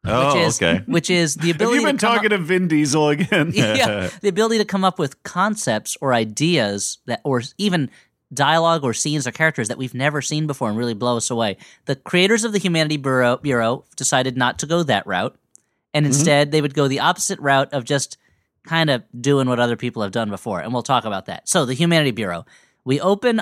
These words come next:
Speaker 2: on text. Oh boy, everyone's favorite thing to open on. Is there, how
Speaker 3: Mm-hmm.
Speaker 2: many good movies are there that open on text? Is it just the Star Wars movies?
Speaker 3: Dan?
Speaker 1: Uh,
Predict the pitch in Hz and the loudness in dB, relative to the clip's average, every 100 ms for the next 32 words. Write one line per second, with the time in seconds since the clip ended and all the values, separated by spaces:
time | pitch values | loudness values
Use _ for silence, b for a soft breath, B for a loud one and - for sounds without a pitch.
0 | 160 143 113 110 135 _ _ - - 120 | 2 2 2 0 -4 _ _ -8 -2 0
1 | - - - - - 185 208 214 214 196 | -2 -8 -8 -12 -2 2 4 4 2 2
2 | 180 120 113 185 202 202 190 - 202 202 | 4 2 0 0 2 2 2 0 0 0
3 | 202 196 180 170 156 131 95 95 - b | 0 -2 0 -2 0 -2 -4 -6 -14 b
4 | - 180 233 330 302 - - 226 294 269 | -2 2 2 0 -2 -8 -2 0 2 -2
5 | 170 185 180 170 156 151 131 123 117 127 | -2 -2 0 0 0 2 0 0 -2 -4
6 | 127 117 107 117 95 - 117 123 143 156 | -2 -2 -2 -6 -6 -8 -10 -10 -4 -2
7 | 151 170 - 156 165 160 175 180 190 - | -2 -2 2 2 2 0 -2 -4 -6 -10
8 | _ _ _ _ _ _ _ _ _ _ | _ _ _ _ _ _ _ _ _ _
9 | _ _ _ _ _ 117 123 127 131 131 | _ _ _ _ _ -2 2 2 2 2
10 | 127 127 127 123 123 127 123 | 2 0 0 -2 -2 -6 -10